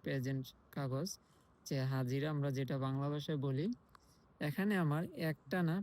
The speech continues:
প্রায় চার মাস আমার সব কিছুই কিন্তু একশো পার্সেন্ট দেখুন। মানে আমার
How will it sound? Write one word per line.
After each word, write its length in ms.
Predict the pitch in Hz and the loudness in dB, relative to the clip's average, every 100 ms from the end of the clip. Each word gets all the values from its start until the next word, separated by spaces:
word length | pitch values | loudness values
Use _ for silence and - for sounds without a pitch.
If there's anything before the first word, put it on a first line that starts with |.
| - | -2
প্রায় 360 | 151 147 147 165 196 - - - - | 0 2 2 -2 -6 -20 -20 -20 -6
চার 260 | 175 165 160 | 0 2 4
মাস 340 | 147 143 190 - - - - | 4 2 0 -2 -6 -8 -4
আমার 260 | 143 143 | 0 0
সব 220 | 135 - 135 | 0 -4 -2
কিছুই 280 | 165 139 165 | -2 0 0
কিন্তু 260 | 165 156 170 147 | 2 2 2 0
একশো 200 | 131 - | -2 -6
পার্সেন্ট 420 | - 147 131 - 139 | -4 -2 -2 -2 0
দেখুন। 280 | 135 139 202 233 - - - - - - - | 0 0 -2 -4 -12 -20 -20 -20 -20 -10 -4
মানে 240 | 135 139 143 | 0 0 0
আমার 320 | 139 139 143 | 2 0 0